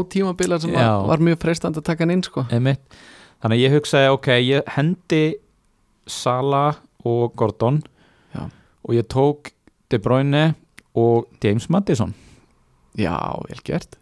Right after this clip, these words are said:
Speaker 1: Ég fríhitaði honum út. <laughs> Maddison, það var svekkjandi.
Speaker 2: Já, en tókst Vardí
Speaker 1: Já, ég
Speaker 2: kannski
Speaker 1: tók
Speaker 2: í staðinn.
Speaker 1: Vardí og Richarlison í
Speaker 2: Já.
Speaker 1: rauninni, það er. En ég, kannski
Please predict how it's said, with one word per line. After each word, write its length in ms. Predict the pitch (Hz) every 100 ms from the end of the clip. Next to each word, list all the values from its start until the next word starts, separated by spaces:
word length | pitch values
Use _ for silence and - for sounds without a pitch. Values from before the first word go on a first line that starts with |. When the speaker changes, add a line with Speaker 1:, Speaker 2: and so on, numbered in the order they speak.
| -
Speaker 1:
Ég 280 | 127 135 135
fríhitaði 540 | 139 135 131 127 120
honum 240 | 123 147 127
út. 420 | 170 - - - - -
<laughs> 640 | 175 165 190 - 180 - 180 - 170 - - - 196 - 226 - -
Maddison, 500 | 139 131 113 101 95
það 260 | 107 120
var 200 | 113 98 - -
svekkjandi. 460 | - - 101 98 -
Speaker 2:
Já, 120 | 104 101
en 120 | 113
tókst 200 | 135 120 143
Vardí 340 | 143 - 127
Speaker 1:
Já, 460 | 120 - - - 90
ég 80 | 95
Speaker 2:
kannski 60 |
Speaker 1:
tók 140 | 123 123
Speaker 2:
í 60 |
staðinn. 320 | - 101 92
Speaker 1:
Vardí 300 | 120 120 131
og 80 | 120
Richarlison 520 | 113 - 104 87 95 98
í 40 |
Speaker 2:
Já. 100 | 107
Speaker 1:
rauninni, 320 | 98 95 95 95
það 240 | 90 85
er. 100 | 113 _ - _ - - - _ -
En 180 | 98 98
ég, 200 | - - - _ _
kannski 320 | - 120 113